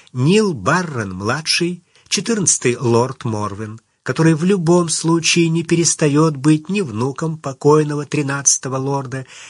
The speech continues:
ни сыном Нила Баррена-старшего. Зато леди Морвин перестает быть леди Морвин,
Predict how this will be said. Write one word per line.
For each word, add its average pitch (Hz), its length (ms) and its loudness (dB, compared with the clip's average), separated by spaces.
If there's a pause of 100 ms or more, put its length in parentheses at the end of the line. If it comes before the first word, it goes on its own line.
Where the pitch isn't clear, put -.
ни 185 200 0
сыном 151 480 2
Нила 160 340 4
Баррена-старшего. 120 1300 -4 (640)
Зато 139 500 2 (480)
леди 147 540 4
Морвин 104 760 -2 (280)
перестает 185 640 4
быть 156 420 0
леди 131 380 0
Морвин, 131 580 -4